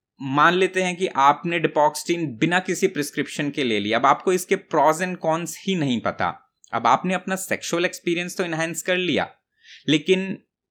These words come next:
let us suppose कि नेक्स्ट डे आपका कोई एग्जाम है या कोई इंपॉर्टेंट मीटिंग है,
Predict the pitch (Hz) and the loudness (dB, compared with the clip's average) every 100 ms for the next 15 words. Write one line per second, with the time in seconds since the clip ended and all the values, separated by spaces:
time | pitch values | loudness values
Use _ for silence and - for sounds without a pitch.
0 | _ 147 160 180 - - 170 165 185 135 | _ 0 2 2 0 0 0 2 2 2
1 | 147 143 156 156 139 - 160 156 165 139 | 2 0 2 6 4 4 0 2 -2 -2
2 | 120 113 139 143 127 131 151 147 135 131 | -4 2 4 4 4 2 0 -2 0 2
3 | 160 147 120 131 170 143 101 87 - | 2 0 0 2 2 2 0 -4 -6